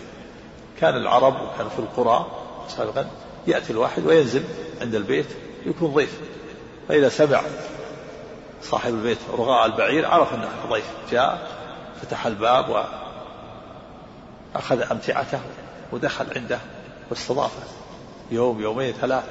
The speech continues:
الآن ما يعرف. لو يجي واحد في المدن ينزل عند أحد أو يدق الباب عليه يكون ضيف،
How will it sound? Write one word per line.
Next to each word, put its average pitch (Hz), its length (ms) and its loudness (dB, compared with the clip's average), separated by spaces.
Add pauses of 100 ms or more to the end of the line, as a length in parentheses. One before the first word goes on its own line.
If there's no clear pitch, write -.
(180)
الآن 175 240 0
ما 190 100 4
يعرف. - 160 -4 (800)
لو 120 120 2
يجي 123 160 2
واحد 127 220 4
في - 120 -4
المدن 123 400 0 (280)
ينزل 127 320 0
عند 117 180 -2
أحد - 200 -4 (640)
أو 131 80 2
يدق 123 280 0
الباب 120 260 2
عليه 117 160 2
يكون 123 240 -2
ضيف، 160 200 0